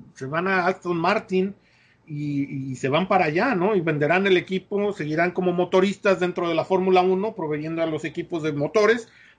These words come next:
pero pero el equipo a Mercedes A M G como tal creo que va a desaparecer. Yo, yo esa es lo que, la impresión que a mí me da, y este, y ahí es donde probablemente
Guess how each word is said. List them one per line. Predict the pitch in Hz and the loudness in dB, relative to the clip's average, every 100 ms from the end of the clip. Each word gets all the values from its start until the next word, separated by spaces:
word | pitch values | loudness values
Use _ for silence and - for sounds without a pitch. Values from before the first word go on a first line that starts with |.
| _ | _
pero | 185 185 180 - _ _ _ 151 | 0 2 2 -2 _ _ _ -6
pero | 160 | -4
el | 156 | -4
equipo | 156 220 208 190 175 | -6 -8 -6 -2 0
a | 170 | 0
Mercedes | 151 143 139 196 175 170 | 0 -4 -2 0 2 2
A | 180 | 2
M | 190 185 | 2 2
G | 190 - | 0 0
como | 151 139 135 | -4 -4 -2
tal | 180 220 226 | 0 0 -2
creo | 190 185 | -4 -4
que | 151 | -4
va | 160 | -4
a | |
desaparecer. | 156 - 120 120 107 - 113 107 | -4 -6 -8 -8 -10 -12 -16 -14
Yo, | 127 170 165 165 | -10 -10 -10 -10
yo | 156 190 | 0 0
esa | 196 202 | 0 -6
es | 170 | -6
lo | 156 - | -4 -6
que, | - 131 | -14 -4
la | 147 | -2
impresión | 147 156 143 185 190 175 | -2 -4 -2 0 0 0
que | 151 | -4
a | |
mí | 160 | -4
me | 165 147 | -4 0
da, | 180 247 - _ _ _ _ _ _ _ _ | 0 0 -2 _ _ _ _ _ _ _ _
y | 185 156 | -6 0
este, | 147 - 180 170 | 0 0 -4 0
y | 165 | 0
ahí | 165 180 | 4 4
es | 175 | 4
donde | 185 170 165 | 2 0 -2
probablemente | 151 147 165 175 175 175 165 180 180 180 | 0 4 4 4 -2 -6 -6 -2 0 0